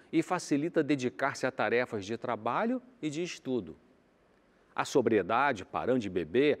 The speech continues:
a sobriedade ajuda o alcoólico a entender melhor quem realmente ele é,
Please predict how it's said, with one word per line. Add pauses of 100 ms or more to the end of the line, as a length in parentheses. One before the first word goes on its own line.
(100)
a
sobriedade
ajuda
o
alcoólico
a
entender
melhor (100)
quem
realmente
ele
é,